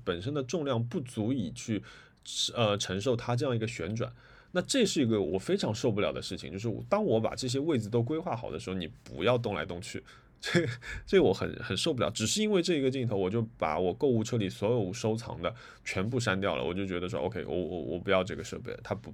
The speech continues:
它不适合我。它，而且它的后部，它后部因为是装水的，更重一点，所以后部其实没有动，只是它前面可能转动了三度、五度这样的一个角度的时候，我就觉得说，嗯，我退烧了，它不对。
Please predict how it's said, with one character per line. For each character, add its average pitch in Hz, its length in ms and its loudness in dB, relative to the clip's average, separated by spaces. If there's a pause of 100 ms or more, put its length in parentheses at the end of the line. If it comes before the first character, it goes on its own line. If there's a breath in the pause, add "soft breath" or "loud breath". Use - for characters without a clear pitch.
它 - 140 -8
不 - 100 -4
适 - 140 -6
合 - 160 -6
我。 - 100 -10 (200)
它， 202 180 6
而 170 160 10
且 165 120 6
它 160 120 4
的 165 80 6
后 151 240 8
部， 120 220 0
它 175 120 -2
后 185 160 6
部 165 120 2
因 165 80 0
为 160 60 0
是 151 100 -4
装 170 220 0
水 - 200 -4
的， 123 100 -2
更 135 180 0
重 127 220 0
一 90 60 -2
点， 71 160 -6
所 120 160 0
以 - 20 2
后 175 200 6
部 131 160 0
其 101 120 -2
实 101 120 -4
没 101 100 0
有 95 120 2
动， 95 240 -4
只 110 120 -6
是 120 60 -2
它 165 160 2
前 98 240 -2
面 131 140 -2
可 95 100 -4
能 98 120 -2
转 90 240 0
动 131 160 0
了 110 140 4 (720 loud breath)
三 131 320 4
度、 127 300 4
五 107 200 0
度 151 240 4
这 131 120 2
样 120 80 4
的 110 80 2
一 - 20 2
个 131 100 2
角 95 200 4
度 139 160 0
的 101 80 2
时 90 80 -2
候， 76 60 -2
我 78 120 0
就 80 120 -6
觉 - 100 -6
得 71 60 -6
说， - 120 -10 (100)
嗯， - 80 -10 (200)
我 95 80 -2
退 107 160 -2
烧 101 180 0
了， 92 120 -4 (100)
它 - 100 -4
不 98 140 -2
对。 110 180 0